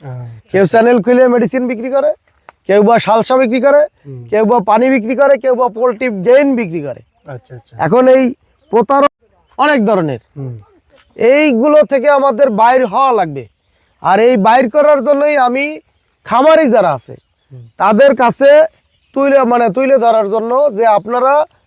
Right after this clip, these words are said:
Speaker 2: এই প্রতারকের ফাঁদে যেন পা না দেন। কেউ পোল্ট্রি গেইন বিক্রি করে, কেউ সালসা বিক্রি করে,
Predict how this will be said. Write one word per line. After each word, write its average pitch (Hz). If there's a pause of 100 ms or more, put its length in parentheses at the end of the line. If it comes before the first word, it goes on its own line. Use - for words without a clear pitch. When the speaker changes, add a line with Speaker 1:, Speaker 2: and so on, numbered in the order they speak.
(260)
Speaker 2:
এই 233
প্রতারকের 302
ফাঁদে 254
যেন 269
পা 247
না 254
দেন। 277 (340)
কেউ 254
পোল্ট্রি 262
গেইন 254
বিক্রি 214
করে, 151
কেউ 262 (480)
সালসা 233
বিক্রি 269
করে, 294